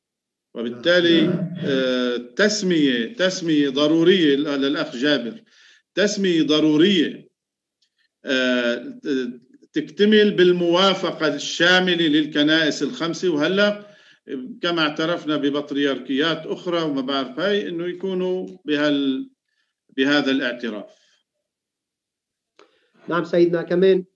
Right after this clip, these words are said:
Speaker 2: سيدنا إذا بتريد، بالأخ هادي طنوس بيقول: "إذا ما في هناك خطأ في عقيدة اللا خلقودي-، الخلقدونيين، ولكن ما زالوا يرفضون عقيدة التأله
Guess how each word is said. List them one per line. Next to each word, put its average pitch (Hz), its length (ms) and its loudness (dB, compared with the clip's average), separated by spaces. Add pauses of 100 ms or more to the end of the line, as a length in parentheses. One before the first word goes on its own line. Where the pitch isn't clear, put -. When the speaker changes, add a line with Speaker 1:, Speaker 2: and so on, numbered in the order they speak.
(120)
Speaker 2:
سيدنا 160 480 -6
إذا 156 160 -2
بتريد، 165 420 6
بالأخ 185 380 -4
هادي 190 180 8
طنوس 185 640 6 (600)
بيقول: 185 360 6
"إذا 175 520 0 (180)
ما 190 180 -2
في 208 180 -2
هناك 196 720 2
خطأ 202 380 -6
في 180 140 -4
عقيدة 165 500 -4
اللا 180 180 0
خلقودي-، 160 640 -2
الخلقدونيين، 156 1120 2 (680)
ولكن 196 400 4
ما 185 80 4
زالوا 208 300 6
يرفضون 185 480 4
عقيدة 180 360 -2
التأله 170 640 -2